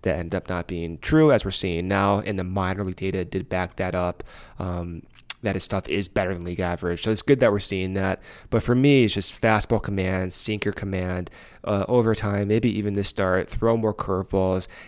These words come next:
and then getting really ambitious. If you allow me to be more ambitious, he has worked on a changeup.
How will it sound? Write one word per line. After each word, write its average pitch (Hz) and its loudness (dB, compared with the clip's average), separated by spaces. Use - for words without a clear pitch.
and 110 -4
then 113 2
getting 113 2
really 143 4
ambitious. 165 4
If 117 -2
you 104 4
allow 98 -2
me 113 -2
to 101 -4
be 107 -2
more 104 0
ambitious, 101 2
he 113 0
has 113 4
worked 107 4
on 104 0
a 95 -2
changeup. 123 2